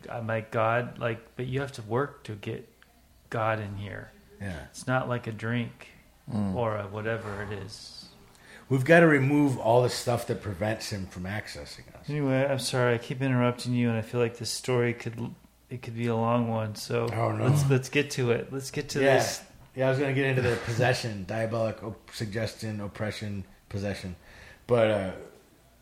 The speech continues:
Speaker 1: Because
Speaker 2: that's
Speaker 1: we,
Speaker 2: a
Speaker 1: we've been going for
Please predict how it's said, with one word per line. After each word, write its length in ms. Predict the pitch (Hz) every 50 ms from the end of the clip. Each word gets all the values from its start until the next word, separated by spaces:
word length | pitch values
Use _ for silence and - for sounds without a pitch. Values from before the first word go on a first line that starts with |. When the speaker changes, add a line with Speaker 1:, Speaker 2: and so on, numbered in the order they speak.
| _ _ _ _ -
Speaker 1:
Because 320 | 143 123 123 - 131 120 -
Speaker 2:
that's 260 | - 143 151 147 151
Speaker 1:
we, 40 | 147
Speaker 2:
a 40 | 135
Speaker 1:
we've 220 | - 143 147 147 139
been 100 | 147 143
going 320 | 127 143 143 143 143 139 131
for 540 | 131 - 143 139 131 127 127 123 117 -